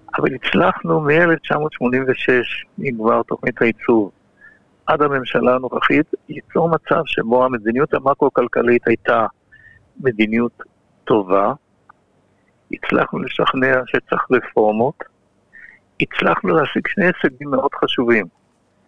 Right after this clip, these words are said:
והם שניהם עומדים קצת בסכנה. א', שהצלחנו לקבל קודם כל דירוג. אני הצל-, הייתי המנכ״ל האוצר שבו הצלחנו להשיג את הדירוג הרשמי הראשון של מדינת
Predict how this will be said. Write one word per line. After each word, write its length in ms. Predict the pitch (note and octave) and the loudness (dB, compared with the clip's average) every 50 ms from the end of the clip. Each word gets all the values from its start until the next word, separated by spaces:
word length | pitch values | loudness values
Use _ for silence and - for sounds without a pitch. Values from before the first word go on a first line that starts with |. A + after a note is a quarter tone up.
| _ _ _ _ _ _ _ _ _ _ - - - | _ _ _ _ _ _ _ _ _ _ -20 -12 -6
והם 260 | A2+ A#2+ B2+ B2+ A#2+ | -2 -2 -2 -2 -2
שניהם 240 | - - B2+ B2+ C#3+ | -4 -2 -2 0 0
עומדים 300 | D3 C#3 - C#3+ C#3 C#3+ | 0 0 0 -2 -2 -2
קצת 160 | - - C3+ | -2 -4 0
בסכנה. 560 | C3 C3 - - - - - C3 B2 A#2+ A2 - - | 0 0 0 0 -2 -2 0 0 0 0 0 2 2
א', 240 | B2+ C#3 D3 C3+ B2 A2+ - - - _ _ _ _ _ _ _ _ _ _ _ _ _ _ _ _ - | 2 2 4 4 2 2 0 -2 -10 _ _ _ _ _ _ _ _ _ _ _ _ _ _ _ _ -6
שהצלחנו 1120 | - - - - C3 B2 A#2+ B2 A#2 A2+ A2+ A2 - - - D3 - - - - - E3 | -4 -2 0 2 2 2 4 4 2 2 2 0 -2 -6 -12 -16 -6 -4 -2 -2 -2 -2
לקבל 300 | D#3+ - - D3 A#2+ C3+ | -2 0 0 0 2 0
קודם 220 | B2+ - C3+ - C#3+ | 0 0 -2 -2 0
כל 160 | - D3 C3 B2 | 0 0 2 2
דירוג. 380 | B2+ A#2 A2 B2+ C#3+ A#2+ G2 - - - _ _ _ _ _ _ _ _ - | 2 2 4 4 2 2 0 -4 -12 -20 _ _ _ _ _ _ _ _ -8
אני 200 | - - D3 E3+ | -6 -2 -2 -2
הצל-, 320 | D#3 - - C#3+ C3+ - | -2 0 0 0 2 2
הייתי 240 | C3+ B2+ B2 - C#3 C#3 | 2 0 0 0 0 2
המנכ״ל 880 | B2 A#2 A2 G#2+ G#2 G#2 G#2+ - - - A2 A2 G#2+ - - B2 B2+ | 2 2 2 2 2 2 0 -2 -6 -4 -4 -2 0 0 2 2 2
האוצר 320 | B2 A#2 - - - - - | 2 2 0 -2 -4 -4 -4
שבו 480 | - - - - - C#3 C#3+ D3+ D3 C3+ - _ - - - - - - _ _ _ - | -4 -6 -6 -4 -2 0 2 2 0 -2 -4 _ -20 -20 -20 -20 -20 -20 _ _ _ -20
הצלחנו 420 | - - - - - - - - C#3+ | -18 -14 -6 -4 -4 -4 -2 -2 -2
להשיג 300 | B2+ B2 - - C3 C#3 | -2 -2 -2 -2 -2 -2
את 140 | C3+ - C3 | -2 -2 -2
הדירוג 520 | A2+ A2 A#2 G2+ G2+ G#2+ B2+ C#3+ C#3 B2 | 0 0 0 0 0 2 2 2 4 2
הרשמי 520 | A#2+ A#2 A#2 A2 - - - - B2+ B2+ | 2 0 -2 -4 -4 -6 -4 -2 0 0
הראשון 460 | A#2+ A#2 A#2 A#2 G#2+ - - - B2 A#2+ | 0 0 -2 -6 -10 -6 -2 -2 -2 -2
של 120 | - - - - | -4 -8 -8 -4
מדינת 280 | B2 A#2+ A#2+ C3 B2+ | -4 -2 0 -2 -2